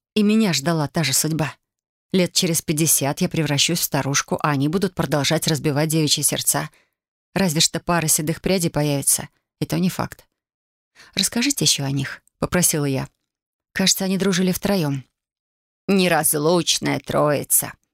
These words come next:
кивнула тетушка Бонифер, аккуратно складывая ровные брусочки на сковороду с разогретым маслом. Взяв оставшийся кусок мяса, она начала нарезать его на отбивные. «А что рассказывать? Удивительная собралась компания.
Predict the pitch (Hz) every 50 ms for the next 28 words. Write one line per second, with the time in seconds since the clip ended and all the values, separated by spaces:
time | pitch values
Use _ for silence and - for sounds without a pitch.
0 | _ _ - - 220 190 208 196 175 165 156 - 196 175 - - - 170 147 160
1 | 165 156 160 - 214 214 185 - - - _ _ _ _ - 208 - - 262 269
2 | 233 180 - - 160 165 - - - 170 170 170 143 160 156 165 160 160 151 151
3 | 156 156 147 - 175 175 - 247 254 - - - - 147 143 - _ - 170 170
4 | - - - 156 160 156 156 147 147 208 233 - - 170 151 147 147 135 147 165
5 | 160 - - 160 165 165 156 147 139 - - 139 135 143 139 - _ _ _ _
6 | _ _ _ _ _ _ - 151 160 180 185 160 - 165 156 - - 196 185 -
7 | 165 139 143 - - 143 - 160 156 - 165 175 180 175 - 156 143 147 160 160
8 | 160 151 - - 160 160 151 156 156 156 143 160 147 - - 143 147 147 139 147
9 | 156 147 139 135 156 139 135 139 135 131 135 - _ _ _ _ _ _ _ _
10 | _ _ _ _ _ _ - - 370 - - - - - 156 170 165 214 180 175
11 | - - - - - - - - - - - - - - - _ _ _ _ _
12 | _ _ _ _ - 277 254 220 180 147 139 165 202 180 - - 160 143 147 151
13 | 147 139 - - 139 139 143 135 131 139 143 160 - - - 139 143 139 135 -
14 | 131 131 131 139 135 135 135 127